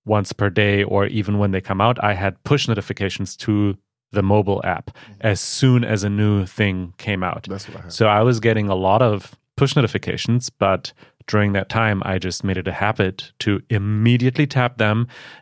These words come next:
Speaker 1: And then just based on the pictures, I was, I would just scroll through, like, a few pictures. And if I thought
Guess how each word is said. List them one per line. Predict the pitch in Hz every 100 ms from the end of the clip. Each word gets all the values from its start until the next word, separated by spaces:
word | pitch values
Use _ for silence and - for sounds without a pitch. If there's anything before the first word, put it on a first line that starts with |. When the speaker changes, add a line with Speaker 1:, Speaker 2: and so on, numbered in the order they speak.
| -
Speaker 1:
And | 107
then | 107 101
just | 95 - 135 151 - -
based | 135 139 -
on | 117
the | 104
pictures, | - - 143 - - - - -
I | 104
was, | 107 98 -
I | 110
would | 107
just | 113 -
scroll | - 117 117 131
through, | 127 123
like, | 107 98 -
a | -
few | - 110
pictures. | 120 - 160 165
And | - 104
if | 98
I | 101
thought | 95 104 101 98